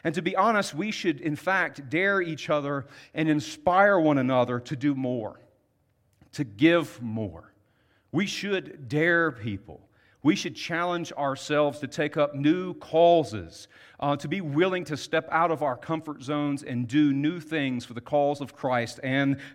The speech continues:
the mission of the church. Now, when we talk about money, this is the reality in the twenty-first century church and was part of the twentieth century church.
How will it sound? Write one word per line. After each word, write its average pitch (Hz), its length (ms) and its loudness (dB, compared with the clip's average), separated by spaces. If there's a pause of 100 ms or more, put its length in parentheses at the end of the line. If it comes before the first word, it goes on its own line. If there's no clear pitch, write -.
the 131 60 0
mission 135 440 -2
of 104 160 -8
the 104 80 -12
church. 98 640 -14 (320)
Now, 170 160 6
when 180 180 2
we 180 80 -4
talk 226 340 0
about 151 360 4
money, 151 320 2
this 160 240 -4
is 165 100 -8
the 160 80 -4
reality 139 580 2
in 127 60 -6
the 120 80 -2
twenty-first 127 560 -8
century 113 340 -8
church 120 380 -8
and 110 100 -6
was 113 160 -6
part 123 320 0
of 101 80 -6
the 101 80 -8
twentieth 110 520 -8
century 110 420 -8
church. 113 540 -6